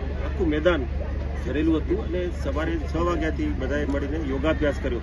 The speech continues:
મૂળ આપણે સો દિવસ જ્યારે યોગ દિવસના બાકી હોય ત્યારે પ્રત્યેક દિવસે એક કાર્યક્રમ કરીએ છીએ, એટલે આખા દેશમાં એના વિશે એક જાગૃતિ આવે ને, અને આંતરરાષ્ટ્રીય યોગ દિવસને આપણે બહુ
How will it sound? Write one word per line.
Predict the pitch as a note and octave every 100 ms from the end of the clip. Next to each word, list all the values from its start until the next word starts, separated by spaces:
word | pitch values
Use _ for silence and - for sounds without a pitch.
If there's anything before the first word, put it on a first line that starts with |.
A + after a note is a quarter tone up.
| - - - - - C#3
મૂળ | E3+ G4+ - - - - - - - - -
આપણે | D#3 F#3+
સો | F#3 - F3+ G3+
દિવસ | G#3+ G#3+
જ્યારે | F3+ G3 F#3+
યોગ | F3 F3+
દિવસના | F#3 A#3+ G3
બાકી | F#3 C#3 -
હોય | F#3 E3+ C3
ત્યારે | D#3 D#3+ E3+ E3 - - -
પ્રત્યેક | - - G#3 F3+
દિવસે | F3+ F3 F#3
એક | F3
કાર્યક્રમ | C#3+ D#3+ F3
કરીએ | D3+ C3+ C3
છીએ, | B2 C3+ E3 - - - -
એટલે | D3
આખા | C#3 E3+
દેશમાં | D#3+ E3+ F3+ E3+
એના | D#3+ E3
વિશે | E3 E3
એક | C#3+
જાગૃતિ | B2 A#2+ E3+ - D3+
આવે | C#3
ને, | E3
અને | D#3 E3+ E3+
આંતરરાષ્ટ્રીય | C#3 - E3+ D#3+ D#3
યોગ | D3
દિવસને | D#3+ E3
આપણે | D#3 D#3
બહુ | D3 E3+